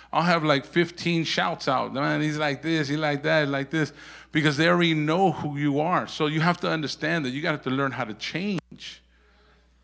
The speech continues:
You gotta learn how to change. You ever want to know how you are? Go to your kids and ask them,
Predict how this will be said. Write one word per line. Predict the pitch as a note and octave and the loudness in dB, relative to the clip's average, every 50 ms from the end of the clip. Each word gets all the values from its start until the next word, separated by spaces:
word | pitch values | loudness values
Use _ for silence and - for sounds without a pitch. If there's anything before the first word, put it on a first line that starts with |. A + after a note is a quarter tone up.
| _ _ _ - - - | _ _ _ -20 -14 -8
You | - B2+ | -4 0
gotta | C#3+ D#3 D3 C#3 | 2 2 2 2
learn | C#3+ D3 | 2 2
how | C#3+ D3+ C#3 | 2 0 0
to | A#2+ | -2
change. | - - D#3 D3+ B2+ G#2+ A2+ B2 B2 | -4 -4 -4 -4 -4 -6 -6 -6 -4
You | E3+ G3+ G3+ | -4 -4 -2
ever | F3 F3 F#3+ G3+ F3+ E3+ F#3 E3+ | 0 0 0 0 0 0 -2 -2
want | D3 C3+ C#3+ D3+ D#3 D#3+ - - - | -2 0 0 0 0 0 -2 -4 -6
to | - C#3+ | -6 -4
know | C#3+ C#3+ D3 D3 C#3+ | -2 0 0 0 0
how | C3+ C3 B2 D3 D3+ D#3 | -2 0 0 0 0 0
you | D3 C#3 C#3 C3+ | 0 -4 -4 -2
are? | C#3+ D3+ D#3+ E3 E3+ D3+ B2+ - - - - - _ _ _ _ _ - | 0 2 2 2 0 -2 -6 -10 -18 -20 -20 -20 _ _ _ _ _ -4
Go | A#2 D3 E3+ F#3 | 0 0 2 2
to | F#3+ - - G3 | 0 -4 -6 -6
your | F#3+ E3+ D#3 | -4 -4 -6
kids | - - - D#3+ C#3 G#2 F2 E2+ - - - - - _ _ _ _ _ _ _ _ _ _ _ _ _ _ _ _ _ _ _ _ _ _ _ _ _ _ _ _ _ _ _ _ _ _ _ _ _ _ - | -6 -8 -8 -6 -6 -8 -8 -12 -20 -20 -20 -20 -20 _ _ _ _ _ _ _ _ _ _ _ _ _ _ _ _ _ _ _ _ _ _ _ _ _ _ _ _ _ _ _ _ _ _ _ _ _ _ -10
and | - C#3 C3+ | -8 -6 -6
ask | C3+ - C#3+ D#3 E3 E3 - - - | -4 -2 0 0 0 0 0 -4 -6
them, | - B2+ G#2+ G#2 - | -6 -8 -8 -8 -10